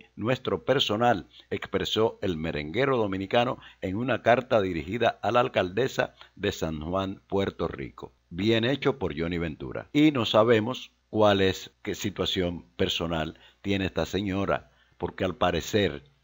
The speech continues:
es muy insensible,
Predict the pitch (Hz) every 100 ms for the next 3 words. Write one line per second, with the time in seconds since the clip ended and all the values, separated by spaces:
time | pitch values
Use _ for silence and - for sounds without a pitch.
0 | _ - 95 95 92 87 76 - _ -
1 | 90 101 135 180 - _ _ 107 98 -
2 | 85 78 - 76 58 57